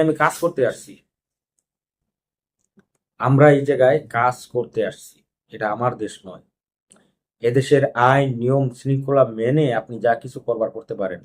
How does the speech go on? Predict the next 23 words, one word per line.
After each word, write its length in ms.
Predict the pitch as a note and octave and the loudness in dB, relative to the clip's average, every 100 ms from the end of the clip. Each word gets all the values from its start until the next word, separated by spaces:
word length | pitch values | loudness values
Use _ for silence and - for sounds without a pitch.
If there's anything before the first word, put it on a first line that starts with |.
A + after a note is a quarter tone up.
| _ _ _ _ _ _ _ _ _ _ _ C#3+ | _ _ _ _ _ _ _ _ _ _ _ -4
কিন্তু 140 | C3+ C3+ | -2 0
সবসময় 320 | D#3 E3+ D#3 | 0 2 2
আপনার 160 | C#3+ C#3+ | 2 0
একটা 200 | C#3 - C#3 | 0 -4 -2
মনে 140 | B2 C#3+ | 0 -2
রাখতে 200 | C#3+ C#3 B2 | -2 -4 -4
হবে 180 | A#2+ D3 - _ _ _ _ _ _ _ - | -6 -10 -14 _ _ _ _ _ _ _ -2
যে 40 | B2 | -2
আপনি 140 | A#2 B2 A2+ | -2 -8 0
প্রবাসে 380 | B2 B2+ - A#2+ | 2 2 0 -2
আছেন, 180 | A2 A#2+ G#2+ | -2 -6 -8
আপনি 120 | A2+ G2 | -8 -8
মালয়েশিয়ায় 440 | G#2 A2+ B2 A2 | -6 -4 -2 -2
আছেন, 160 | G2+ C3 G2+ | -4 -10 -8
এটা 120 | G#2+ G#2 | -8 -6
আপনার 200 | G#2 G#2 F#2+ | -10 -8 -6
বাংলাদেশ 340 | G#2+ G#2+ G#2 F#2 | -6 -6 -10 -16
নয়। 140 | F2 - _ _ _ _ _ _ _ _ _ _ _ _ _ _ _ E3 | -20 -20 _ _ _ _ _ _ _ _ _ _ _ _ _ _ _ -2
এছাড়াও 560 | D#3+ - C#3 C#3 B2+ - _ _ _ _ _ _ _ _ - | -2 0 2 4 2 -2 _ _ _ _ _ _ _ _ 0
আরো 220 | F3 F3+ F#3 - G#3+ | 4 4 0 4 6
অহরহ 400 | G#3+ G#3+ G3 F3 D3+ | 8 8 8 8 4
ঘটনা 220 | D3 B2 A2+ | 4 0 -4
ঘটতেছে। 360 | G#2+ - - | -10 -18 -20